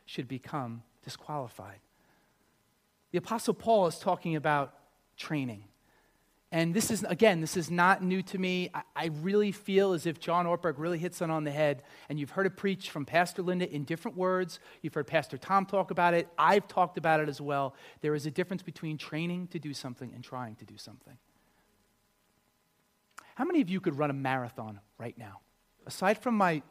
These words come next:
eight-month, uh, pregnant wife, uh, she could run a marathon. You could run it right now, baby. Right now.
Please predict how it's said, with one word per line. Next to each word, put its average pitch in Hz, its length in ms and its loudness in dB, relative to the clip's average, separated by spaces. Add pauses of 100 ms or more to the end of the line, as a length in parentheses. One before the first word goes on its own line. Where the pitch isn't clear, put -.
eight-month, 160 520 -2 (240)
uh, 135 240 -4 (140)
pregnant 147 340 -2 (120)
wife, 135 220 -4 (240)
uh, 131 140 -8 (340)
she - 160 -8
could 202 160 -6
run 185 160 6
a 160 40 0
marathon. 156 300 2
You 185 60 -8
could 233 140 -6
run 147 140 -2
it 117 100 -10
right 127 180 -4
now, 110 180 -10
baby. 104 300 -16
Right 156 180 -4
now. 110 180 -14